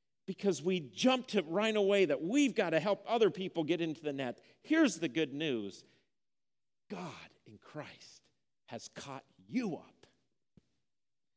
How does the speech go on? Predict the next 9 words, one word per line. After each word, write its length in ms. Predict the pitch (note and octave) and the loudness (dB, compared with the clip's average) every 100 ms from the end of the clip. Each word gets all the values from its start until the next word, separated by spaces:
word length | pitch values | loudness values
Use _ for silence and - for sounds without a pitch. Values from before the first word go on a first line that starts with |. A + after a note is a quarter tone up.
| _ _ - | _ _ -6
Each 360 | C4+ A3 - - | -4 -2 -4 -12
and 120 | B2+ C#3 G3+ | -14 -16 -12
every 260 | F#3+ G3 | -8 -6
one 240 | F3 F3 F3 | -4 -4 -8
of 140 | C3 | -8
you, 220 | D3+ F3 | -6 -4
God 340 | C#3 F3 F#3 F3 | -6 -10 -8 -6
in 160 | C3 | -8
Christ, 600 | - E3 F3 F3 E3 - | -10 -14 -8 -8 -10 -20